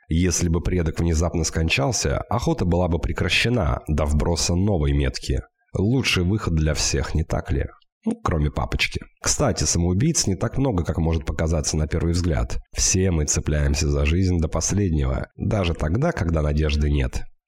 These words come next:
Ни малейшей. Ник с нарастающей болезненной жадностью смотрит, что было дальше.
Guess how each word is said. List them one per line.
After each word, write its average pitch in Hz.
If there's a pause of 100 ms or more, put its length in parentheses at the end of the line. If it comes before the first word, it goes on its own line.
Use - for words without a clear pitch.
(120)
Ни 80
малейшей. 95 (160)
Ник 92
с -
нарастающей 85
болезненной 82
жадностью 90
смотрит, 80
что -
было 82
дальше. 87